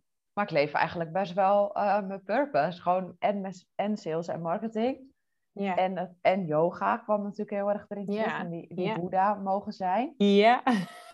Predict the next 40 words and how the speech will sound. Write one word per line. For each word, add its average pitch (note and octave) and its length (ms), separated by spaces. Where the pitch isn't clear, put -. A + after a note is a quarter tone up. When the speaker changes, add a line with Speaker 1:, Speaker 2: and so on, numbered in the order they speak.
Speaker 1:
En G#3 520
dat A3 200
ik A#3 120
dacht, G3+ 320
"Hè, E4 340
oké." A#3+ 440
En G#3 180
nu A3+ 160
vind A3+ 140
ik G3+ 100
het G3 100
zo G3 220
tof B3+ 300
dat E3+ 200
ik, E3+ 160
dat D#3+ 300
ik C#3+ 480
die F3 160
twee F3 640
ook E3+ 320
met E3+ 180
elkaar E3+ 500
mag E3 220
samenvoegen. G#3+ 840
Speaker 2:
Ja. F#3 360
Speaker 1:
En E3+ 200
dat G#3 200
ik A3 120
niet F3+ 240
hoef F3 220
te F3 120
kiezen F#3+ 320
en E3 60
dat D#3+ 160
het, F3+ 300
dat F3 200
het E3+ 200
gewoon E3+ 200
helemaal, D#3+ 800
eh, E3 540